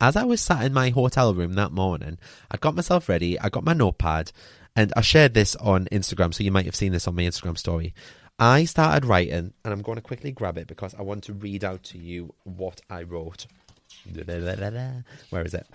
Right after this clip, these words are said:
There it is. So I got my notepad, and I wrote on it, "Wouldn't it be nice to win a prize in the draw today? Imagine what it would be like to win a prize in the draw today. Wouldn't it be amazing if I won a prize today in the draw?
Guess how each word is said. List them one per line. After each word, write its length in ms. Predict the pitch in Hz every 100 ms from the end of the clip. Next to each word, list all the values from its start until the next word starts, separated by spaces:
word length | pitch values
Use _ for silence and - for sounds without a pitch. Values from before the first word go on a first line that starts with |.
| -
There 160 | 98
it 60 | 82
is. 160 | 85 - - - _ _ _ - -
So 180 | - 123
I 140 | 120
got 180 | 160 180
my 100 | 151
notepad, 500 | 135 92 - 80 80 - - - -
and 120 | 113 -
I 220 | 127 165
wrote 240 | 147 127
on 140 | 90 78
it, 280 | 82 - - _ _ _ -
"Wouldn't 300 | 123 175 196
it 160 | 190
be 100 | 185
nice 320 | 151 95 92 -
to 80 |
win 160 | 107 113
a 40 |
prize 640 | 117 - 107 95 87 85 -
in 160 | 107 101
the 100 | 95
draw 280 | 98 90
today? 340 | - 82 76 76 _ _ _ - - -
Imagine 560 | 113 110 139 160 185
what 160 | 165 165
it 100 | 160
would 140 | 143
be 120 | 143 147
like 280 | 110 90
to 120 | - 107
win 160 | 110
a 60 | 110
prize 560 | - - 120 107 92
in 100 | 92
the 100 | 90
draw 260 | 87 110 95
today. 320 | 85 78 78 - _ - - _
Wouldn't 320 | 95 131 190
it 100 | 233
be 140 | 226 220
amazing 560 | 190 175 196 165 110
if 100 | 95
I 60 | 98
won 180 | 92 92
a 40 |
prize 340 | - 92 87 -
today 240 | 87 87
in 100 | 85
the 80 | 82
draw? 300 | 85 80